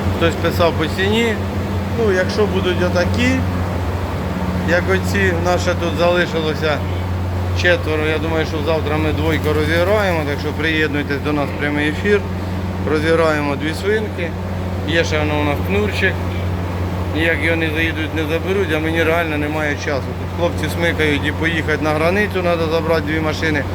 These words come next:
е, не моїх, а військові замовили, а не можуть поїхати забрати. Так що не знаю, як це все діло зробити, може, Віталій це все діло організує і приженуть їх у столицю.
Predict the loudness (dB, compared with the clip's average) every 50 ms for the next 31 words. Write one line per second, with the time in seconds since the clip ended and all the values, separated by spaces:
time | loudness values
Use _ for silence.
0 | -4 -4 -4 -4 -4 -4 -6 -6 -4 -4 -4 -4 -2 0 0 2 2 2 0 0
1 | 0 0 0 0 2 2 2 2 2 2 0 0 -2 -2 0 0 2 2 2 2
2 | 2 2 2 2 0 0 -2 -2 -2 0 0 2 2 0 0 0 0 0 2 2
3 | 2 2 2 2 2 2 2 2 2 2 2 2 2 2 2 0 0 0 -2 0
4 | 0 2 2 2 0 0 -2 0 0 0 0 0 0 0 0 0 0 0 -2 -2
5 | -4 -4 -4 -4 -6 -4 -4 -4 -4 -4 -4 -4 -4 -2 -2 -2 -2 0 0 0
6 | 2 2 2 2 2 2 2 2 2 0 0 -2 -2 -2 -2 -2 -2 -2 -2 -2
7 | 0 0 0 0 -2 0 0 0 0 2 0 0 0 2 2 2 0 0 0 0
8 | 0 2 2 2 0 0 -2 -2 -2 -2 -2 -2 -2 0 0 0 0 -2 -2 -4
9 | -4 -4 -4 -4 -4 -4 -2 0 2 2 2 2 2 0 0 0 0 2 2 4
10 | 4 4 2 2 2 0 0 -2 -6 -8 -10 -10 -10 -10 -8 -6 -6 -4 -4 -2
11 | -2 -2 -2 -2 -4 -4 -4 -4 -4 -4 -4 -4 -2 -2 -2 0 0 0 0 0
12 | 0 -2 -2 -2 -4 -4 -4 -4 -2 -2 -2 0 -2 -2 -2 -4 -2 -2 -2 0
13 | 0 0 0 -2 -2 -4